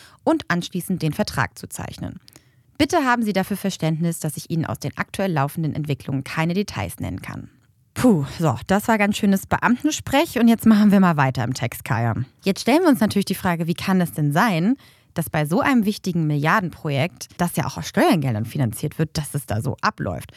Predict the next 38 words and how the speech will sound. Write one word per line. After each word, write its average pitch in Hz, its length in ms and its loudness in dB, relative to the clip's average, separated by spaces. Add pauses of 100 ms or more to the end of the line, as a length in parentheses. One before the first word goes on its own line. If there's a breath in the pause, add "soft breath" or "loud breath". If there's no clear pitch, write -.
(220 loud breath)
Und 196 60 -4
da 196 80 4
müssen 277 140 2
wir 277 100 2
vielleicht 226 180 0
mal 247 80 -2
ein 208 60 -2
bisschen 196 240 -6
ausholen 175 580 -2
und 180 60 -4
einmal 185 220 0
erklären, 190 400 -2
wie 185 60 -2
das 185 220 -4
generell 185 500 0
so 165 120 -2
läuft, 127 480 -2 (200 soft breath)
wenn 160 140 0
man 135 220 0
eben 135 320 -2 (180 soft breath)
neue 165 240 2
Dinge 160 300 0
bestellen 135 400 -2
muss 143 160 -4
bei 135 100 -4
der - 120 -4
Bundeswehr. - 520 -6
Wir 156 80 0
haben 202 140 4
ja 208 40 2
schon 185 220 -2
gesagt, 160 340 -2
es 160 120 -14
gibt - 220 -8
dieses 151 240 -2 (300 soft breath)
Beschaffungsamt 156 1040 -2
in 151 120 -4
Koblenz. 135 560 -4